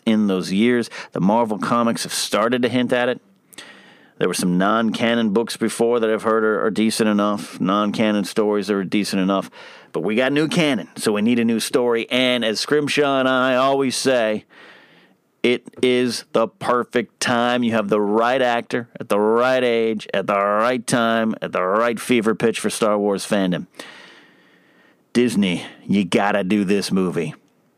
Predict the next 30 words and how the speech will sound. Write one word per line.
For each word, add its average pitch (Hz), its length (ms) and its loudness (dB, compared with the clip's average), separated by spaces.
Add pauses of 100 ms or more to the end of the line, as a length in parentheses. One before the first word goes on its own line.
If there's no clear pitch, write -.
(120)
What 117 200 0
hashtag 113 720 0
should 95 140 -2
we 92 100 2
make 95 240 0
it 90 80 0
ha-, 90 200 -6 (680)
to 104 120 0
make 95 200 0
this 98 160 -2
happen? 85 360 -2 (1500)
We've, 107 240 2
we've 107 280 2 (180)
got 120 300 0
to. 85 220 -6 (1120)
Is 95 120 -2
it 98 80 -2
hashtag 127 680 0
Disney 123 380 2
Obi-Wan? 143 600 2 (1400)
Is 90 120 -4
that 120 180 0
the 117 80 0
one? 127 360 2
I 123 120 0
don't 131 140 0
know. 117 180 0
Tell 131 200 0
you 120 120 2
what. 95 200 0